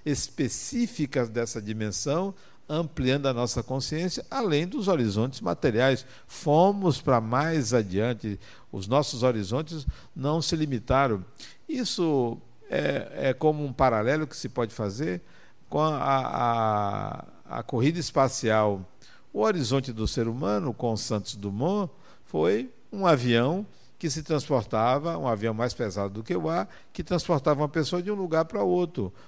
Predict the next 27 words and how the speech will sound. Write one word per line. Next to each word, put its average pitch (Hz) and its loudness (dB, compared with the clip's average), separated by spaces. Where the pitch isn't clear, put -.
um 196 -2
objeto 139 2
que 170 -8
tinha 165 -4
essa 147 2
capacidade 127 0
aérea. 127 2
Então, 143 -4
saímos 151 4
do 156 0
chão, 202 2
fomos 151 -6
para 165 0
o 165 2
ar. 117 2
Depois 196 2
nós 190 0
chegamos 139 0
a 131 2
dar 147 4
voltas 120 4
na 165 2
Terra, 147 2
depois 131 -2
chegamos 110 -4
à 151 0
Lua, 151 4